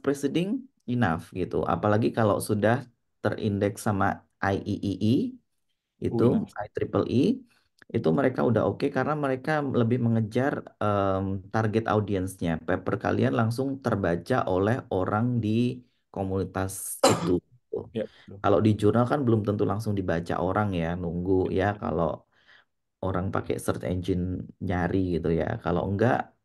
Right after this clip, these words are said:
Speaker 1: belum tentu terbaca.
Speaker 2: Betul.
Speaker 1: Kita udah publish, yang download baru berapa, yang baca berapa, yang sitasi berapa gitu.
Speaker 2: Betul.
Speaker 1: Jadi kalau tempat saya dosennya lebih prefer ke kumulatif, em, walaupun ada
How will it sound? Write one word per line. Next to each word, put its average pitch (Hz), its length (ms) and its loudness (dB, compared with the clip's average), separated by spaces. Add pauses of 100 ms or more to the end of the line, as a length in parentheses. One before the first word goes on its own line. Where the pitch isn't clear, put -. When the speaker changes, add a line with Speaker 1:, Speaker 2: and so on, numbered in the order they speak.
(140)
Speaker 1:
belum 95 320 -2
tentu 92 560 2 (240)
terbaca. 95 500 0
Speaker 2:
Betul. - 100 -2
Speaker 1:
Kita 98 180 -2
udah 95 120 -4
publish, 151 680 0 (800)
yang 95 160 -2
download 101 340 2
baru 98 140 4
berapa, 107 480 2
yang 135 160 0
baca 95 320 -2
berapa, 95 400 -2
yang 131 160 -2
sitasi 87 400 -4
berapa - 420 -6 (140)
gitu. - 320 -10
Speaker 2:
Betul. - 720 -20
Speaker 1:
Jadi 143 200 8 (280)
kalau 117 400 6
tempat 117 240 4
saya 131 320 6
dosennya 123 560 2
lebih 117 240 0
prefer 117 480 0
ke 123 400 2
kumulatif, 98 800 -2 (640)
em, 98 400 4
walaupun 117 640 2
ada 117 240 0